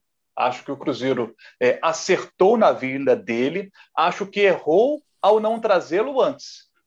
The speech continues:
Grande erro do Luxemburgo, é o que eu tenho sempre dito aqui, é, perdão, o grande erro do Cruzeiro foi ter escolhido o Moza, que é um treinador inexperiente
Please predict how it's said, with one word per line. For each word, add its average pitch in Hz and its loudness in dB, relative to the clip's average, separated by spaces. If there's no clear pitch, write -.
Grande 180 -6
erro 196 0
do 170 -6
Luxemburgo, 170 -8
é 190 -4
o 160 -4
que - -10
eu 147 -4
tenho 143 -10
sempre 143 -6
dito 127 -8
aqui, 202 -4
é, 147 2
perdão, 120 0
o 123 -4
grande 143 -4
erro 143 -2
do 156 -6
Cruzeiro 180 0
foi 185 -2
ter 196 0
escolhido 214 -2
o 285 0
Moza, 240 4
que 277 -8
é 220 2
um 254 -2
treinador 233 -4
inexperiente 220 -8